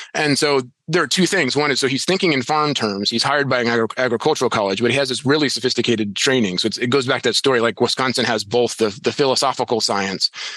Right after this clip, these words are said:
and the applied science happening on the same campus. And the theory in Europe was that all you need for a successful, sorry, all you need for a nutritious, healthy diet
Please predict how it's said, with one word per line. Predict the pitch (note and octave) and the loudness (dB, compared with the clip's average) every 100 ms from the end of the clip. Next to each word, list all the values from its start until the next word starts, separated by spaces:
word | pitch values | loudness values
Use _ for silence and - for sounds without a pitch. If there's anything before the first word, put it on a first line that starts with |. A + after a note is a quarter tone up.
| - | -4
and | C3 A#2+ | 0 2
the | G#2+ | 2
applied | - B2 A2 G2+ | 2 0 0 0
science | G2 F2 E2+ | -2 -2 -2
happening | G#2 G#2+ G#2+ | -2 0 -2
on | F#2 | -2
the | E2+ | -4
same | F#2 F2+ | -4 -2
campus. | F#2+ F#2 - - - - - - - - - | -4 -4 -8 -4 -6 -6 -14 -14 -18 -14 -6
And | C#3+ C#3 | -2 0
the | B2 | -2
theory | - A3+ G#3 C#3+ C#3 | -2 0 2 2 0
in | C#3+ C3 | 0 0
Europe | B2+ E3 A2+ G2 - | 2 2 0 -4 -4
was | B2+ A2+ G#2+ | -2 -2 0
that | B2 G#2 - - - _ _ _ | 0 0 -6 -10 -20 _ _ _
all | C#3+ D#3 | 0 2
you | F3 D#3+ | 2 2
need | C#3 C#3 C3 - | 2 2 -2 -2
for | A#2 | -2
a | |
successful, | - - B2+ - A#2+ A2+ | 0 0 -2 0 0 0
sorry, | - C3+ B2 - | -2 0 0 -2
all | D3+ | 0
you | E3 D3+ | 2 2
need | C#3+ A#2+ | 0 0
for | C3 | 0
a | B2 A#2 | 0 0
nutritious, | B2 - D3+ C3+ - | 0 0 0 0 0
healthy | C3+ C3 G#2+ | -2 -2 -4
diet | G2 C3+ C3+ G2+ | 0 0 2 -2